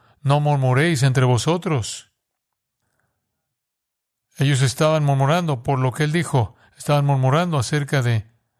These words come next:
su descripción de su sacrificio.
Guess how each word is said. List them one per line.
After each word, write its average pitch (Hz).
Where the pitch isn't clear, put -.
su 135
descripción 151
de 135
su 147
sacrificio. 131